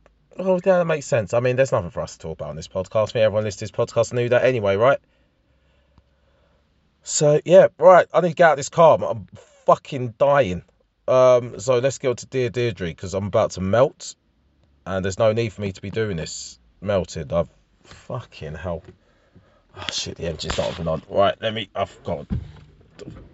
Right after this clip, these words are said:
I've got to switch the engine. I've got to get this air conditioning on a bit.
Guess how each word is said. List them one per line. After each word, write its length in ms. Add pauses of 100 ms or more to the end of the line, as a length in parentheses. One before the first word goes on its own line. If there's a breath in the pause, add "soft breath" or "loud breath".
I've 100
got 120
to 60
switch 220
the 80
engine. 240
I've 100
got 140
to 40
get 200
this 140
air 120
conditioning 460
on 120
a 40
bit. 300